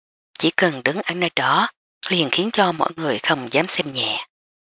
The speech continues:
Nàng sẽ không nhìn nhầm. Nhưng mà, thời gian đợi như thế có phải quá dài hay không?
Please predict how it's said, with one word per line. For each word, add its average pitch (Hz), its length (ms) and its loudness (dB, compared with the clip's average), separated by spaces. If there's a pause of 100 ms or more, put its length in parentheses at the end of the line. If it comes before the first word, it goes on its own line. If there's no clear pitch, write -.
(580)
Nàng 151 220 2
sẽ - 300 4
không 180 140 0
nhìn 151 260 -4
nhầm. 127 220 -2 (540)
Nhưng 226 200 0
mà, 151 300 2 (220)
thời 151 180 2
gian 160 280 0
đợi - 140 2
như 160 140 -2 (100)
thế 151 300 2
có 233 140 -2
phải - 340 -2
quá 156 280 2
dài 143 160 2
hay - 180 -2
không? 131 280 -2